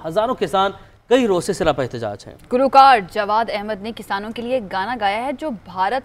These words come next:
Speaker 2: में इस कदर मकबूल हुआ है कि इस तहरीक ने, अ, जो है, वो तराने की शक्ल इख्तियार कर लिया इस तहरीक, अ, अ, के लिए। तो उन्हीं से जान लेते हैं, जवाद अहमद साहब से मुलाकात भी करवा देते हैं और उनसे बात करते हैं।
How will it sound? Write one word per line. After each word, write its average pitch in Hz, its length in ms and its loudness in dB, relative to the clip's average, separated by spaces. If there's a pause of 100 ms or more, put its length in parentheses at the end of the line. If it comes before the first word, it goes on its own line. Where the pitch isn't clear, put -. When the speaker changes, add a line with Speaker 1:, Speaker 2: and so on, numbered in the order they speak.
Speaker 2:
में 285 220 -4
इस 226 260 -10
कदर 240 200 -2
मकबूल 196 360 -4
हुआ 175 240 -4
है 185 220 -6
कि 240 220 -6
इस 226 120 -10
तहरीक 208 340 -6 (120)
ने, 247 220 -8 (260)
अ, 214 240 0
जो 214 180 -4
है, 226 180 0
वो 240 200 0
तराने 233 460 -2
की 294 100 -8
शक्ल 269 260 -4
इख्तियार 226 280 -4
कर 220 160 -8
लिया 240 160 -2
इस 247 300 -8 (100)
तहरीक, 226 480 -4
अ, 170 40 -4
अ, 185 640 -4
के 196 80 -8
लिए। 165 200 -8 (480)
तो 294 220 4
उन्हीं 302 280 0
से 392 80 0
जान 294 220 2
लेते 330 200 -2
हैं, 359 120 -4
जवाद 240 280 2
अहमद 240 180 -4
साहब 247 180 0
से 254 80 -10
मुलाकात 208 360 -2
भी 247 80 -8
करवा 233 240 -2
देते 226 200 -4
हैं 233 60 2
और 226 80 0
उनसे 220 220 -6
बात 185 260 -2
करते 208 240 -4
हैं। 285 80 0